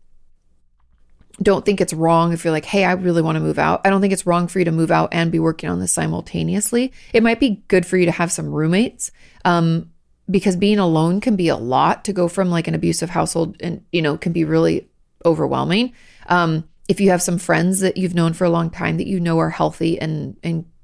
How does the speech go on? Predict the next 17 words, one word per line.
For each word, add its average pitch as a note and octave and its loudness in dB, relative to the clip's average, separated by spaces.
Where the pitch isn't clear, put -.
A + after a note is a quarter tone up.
compassionate - -4
for, G#3 0
towards G3+ -4
you, G3+ 2
and E3+ -2
you E3 -6
can D3+ -10
speak - -6
to, G3 -2
and F3 0
you E3 -6
can D3+ -10
be C3+ -6
honest E3 -2
and - -8
open G3+ 0
with, A3 0